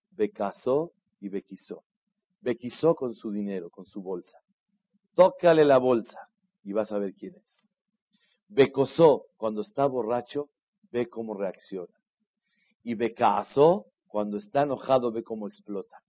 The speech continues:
Ahí lo puedes conocer, pero si no está borracho, no le tocas el dinero y no está enojado,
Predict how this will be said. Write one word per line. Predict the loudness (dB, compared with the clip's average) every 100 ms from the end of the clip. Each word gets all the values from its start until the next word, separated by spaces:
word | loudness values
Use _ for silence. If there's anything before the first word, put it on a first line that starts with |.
| _ _ _ _ _ _ _
Ahí | 4 6 8
lo | 6
puedes | 6 4 4
conocer, | -2 -6 -2 -2 -2 _ _
pero | -4
si | -2 -2
no | 0
está | 2 2
borracho, | 2 4 4 2 -10 -14 _ _
no | 0 4
le | 6
tocas | 6 4 4
el | 0
dinero | -2 -2 -2 -4 -8 _ _
y | -6
no | -4
está | 0 0
enojado, | -2 2 2 2 0